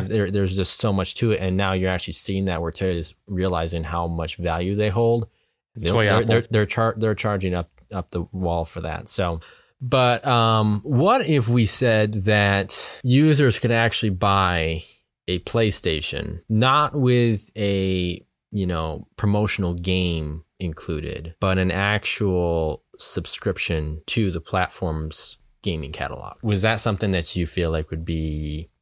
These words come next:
Speaker 1: enticing, or you think that's more of just
Speaker 2: It's only for two years, right?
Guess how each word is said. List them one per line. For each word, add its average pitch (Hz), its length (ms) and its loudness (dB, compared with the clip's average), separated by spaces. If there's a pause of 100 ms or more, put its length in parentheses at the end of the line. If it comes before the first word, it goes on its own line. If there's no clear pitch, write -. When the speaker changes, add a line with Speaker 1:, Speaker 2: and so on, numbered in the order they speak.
Speaker 1:
enticing, 82 640 -4
or 78 80 -2
you 90 220 0
think 82 280 -4
that's - 500 -2
more 80 240 -2
of 73 120 -8
just - 760 -6 (380)
Speaker 2:
It's 131 220 0
only 180 140 4
for 151 120 2
two 139 200 2
years, 110 440 2
right? 104 280 0